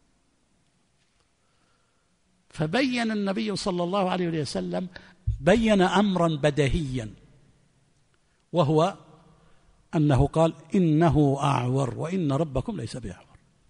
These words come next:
ليه؟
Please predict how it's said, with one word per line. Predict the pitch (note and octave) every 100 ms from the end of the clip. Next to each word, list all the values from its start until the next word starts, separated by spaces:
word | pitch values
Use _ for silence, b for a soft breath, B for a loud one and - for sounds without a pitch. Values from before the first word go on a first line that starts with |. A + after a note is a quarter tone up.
| _ _ _ _ _ _ _ _ _ _ _ _ _ _ _ _ _ _ - - _ _ _ _ _ _ _ _ C#3+
ليه؟ | D#3 F#3+ F3+